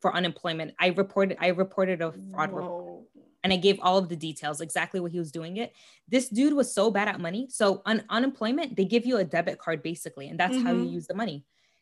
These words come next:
Speaker 1: He was so bad at money. I would seriously just take, I would you know, I just took a picture of the number of the card and I would use it to pay our bills. Um, one time I was able to pay the whole rent and his dumbass never even noticed the money was missing.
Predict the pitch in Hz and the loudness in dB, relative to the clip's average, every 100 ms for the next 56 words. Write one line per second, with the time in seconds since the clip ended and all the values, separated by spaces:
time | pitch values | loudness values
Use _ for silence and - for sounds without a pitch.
0 | _ - 240 269 254 - 208 226 196 180 | _ 0 2 4 2 4 4 4 2 2
1 | 220 202 175 190 254 - 185 220 226 233 | 2 0 0 0 -2 2 4 4 4 0
2 | 233 277 247 196 - - 196 190 _ - | 0 0 -2 -2 -4 -4 -4 -4 _ 4
3 | 196 202 202 _ _ - 196 151 - 190 | 6 6 2 _ _ 0 0 0 0 0
4 | 220 - 233 240 233 190 170 175 196 202 | 2 -4 -2 -4 0 -2 0 0 2 2
5 | 170 160 - 185 262 - 185 180 196 170 | 2 0 0 2 4 2 0 4 4 4
6 | 196 196 202 - - 185 185 190 175 170 | 0 0 -2 -6 -8 -2 2 2 2 2
7 | 175 170 - _ _ - 180 180 165 156 | 2 -2 -10 _ _ -2 2 4 2 4
8 | 214 214 220 202 175 180 190 185 180 175 | 2 2 -2 2 2 4 2 0 -4 0
9 | 196 143 - 180 160 185 175 151 180 247 | -2 -4 -8 -6 -2 0 0 -2 -4 -4
10 | - _ _ 185 185 226 156 170 185 208 | -6 _ _ -2 2 2 4 0 2 0
11 | 220 - 180 180 175 175 165 160 143 147 | -2 -2 0 0 -2 -2 -2 -2 -6 -6
12 | 135 - 156 156 147 151 147 147 - - | -10 -10 -10 -8 -8 -10 -12 -14 -14 -20